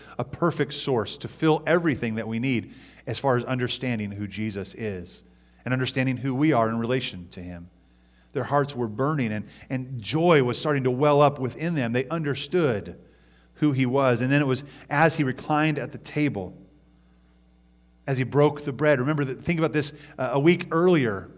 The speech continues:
right? Not a week, uh, three days earlier, f-, Thursday, right? This is Sunday, so Thursday. He was in the upper room hav-, having the Lord's Supper with his disciples and breaking bread with them and explaining to them, "This is my body and this is my blood."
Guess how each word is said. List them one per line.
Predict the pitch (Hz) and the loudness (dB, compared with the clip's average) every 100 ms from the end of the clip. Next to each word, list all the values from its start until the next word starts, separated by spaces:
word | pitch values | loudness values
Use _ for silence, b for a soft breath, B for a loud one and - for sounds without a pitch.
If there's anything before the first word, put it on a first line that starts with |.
| - _ _ _ | -20 _ _ _
right? | 120 | 0
Not | 120 | 2
a | 139 | 4
week, | 131 131 | 2 0
uh, | |
three | 104 - 147 | -6 0 2
days | 165 170 | 6 6
earlier, | 123 117 104 | 4 -2 -2
f-, | 101 | -6
Thursday, | - 117 - 185 170 117 98 | -12 -8 0 2 2 -2 -2
right? | 104 127 | -2 -2
This | 131 | -4
is | 127 | -6
Sunday, | - 165 165 | -2 0 0
so | 160 151 | -2 -6
Thursday. | 165 180 160 110 90 - b b b b b | -2 0 0 -4 -8 -14 b b b b b
He | 143 | 2
was | 135 | 2
in | 165 | 0
the | 160 | 4
upper | 165 160 147 | 6 6 2
room | 147 165 151 127 | 2 2 0 2
hav-, | 139 151 | 0 0
having | 131 165 165 | 2 4 4
the | 143 | 2
Lord's | 156 160 - | 2 2 2
Supper | 220 - 147 | 0 2 0
with | 139 143 | 0 -6
his | 135 | -8
disciples | 135 - 156 147 123 | -8 -2 -2 0 -4
and | 113 B B B B | -4 B B B B
breaking | - 165 165 156 | 2 4 4 -2
bread | 131 151 | 0 0
with | 156 | 2
them | 127 117 | 0 -2
and | 120 | -4
explaining | 127 - - 165 180 160 | -6 -10 -4 -2 0 0
to | 127 | -2
them, | 110 101 92 b b b | -2 -6 -10 b b b
"This | 147 147 | -8 -4
is | 147 127 | -6 -4
my | 123 | -6
body | 107 127 131 113 | -6 -6 -4 -4
and | 104 | -6
this | 117 - | -8 -8
is | 110 | -10
my | 110 107 | -12 -16
blood." | 110 113 110 101 | -14 -12 -12 -12